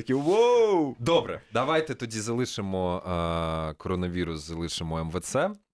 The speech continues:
Speaker 2: Це вже в минулому. Давайте, е, сконцентруємося теж на майбутньому. Ви, е, нещодавно зайшли на український ринок офіційно. В дві тисячі дев'ятнадцятому році ви таки вийшли і сказали: "Добрий день, ми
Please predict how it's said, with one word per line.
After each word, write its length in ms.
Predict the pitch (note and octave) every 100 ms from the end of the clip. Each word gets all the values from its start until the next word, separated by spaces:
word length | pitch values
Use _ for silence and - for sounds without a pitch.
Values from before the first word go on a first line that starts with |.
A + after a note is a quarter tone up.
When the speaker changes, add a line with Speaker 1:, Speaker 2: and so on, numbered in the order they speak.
| - G2 E2+
Speaker 2:
Це 140 | -
вже 180 | F2 F2
в 140 | D#2+
минулому. 680 | F#2+ G2+ D#3 F#3+ F3 D#3+ C#3+ F#2+
Давайте, 760 | F2+ G2+ C3 - A#2+ B2 A#2+ -
е, 160 | F#2
сконцентруємося 760 | E2+ - F2+ F2 A2+ A2 G2 F#2+
теж 280 | - F#2+ F2
на 280 | F2 F2 E2+
майбутньому. 680 | F#2 G2 A#2+ - D2 C#2 D2
Ви, 300 | A2 F3+ - -
е, 260 | G#2 G#2 F#2+ _ _ - - - G#2 G#2+
нещодавно 640 | A2+ B2 - A2+ A2+ F#2 F2
зайшли 320 | F#2 - F#2
на 120 | F2
український 520 | E2 - E2+ - -
ринок 280 | E2 D#2+ -
офіційно. 580 | E2 F2 - D#2 E2+ A#2+
В 60 |
дві 120 | A#2 E2
тисячі 440 | G2+ F2+ E2+ E2+
дев'ятнадцятому 640 | E2 E2 F2 E2+ - F2 E2
році 320 | E2 - D#2
ви 140 | D2+
таки 260 | D2+ D2+ D2
вийшли 400 | D#2 D2+ - C#2+
і 20 |
сказали: 520 | - C#2+ C#2+ C2+ C#2 C#2+ C#2+ D2+ D#2+
"Добрий 300 | F#2+ E2 E2
день, 200 | D#2+ D#2+
ми 420 | D#2+ E2+ E2+ D2+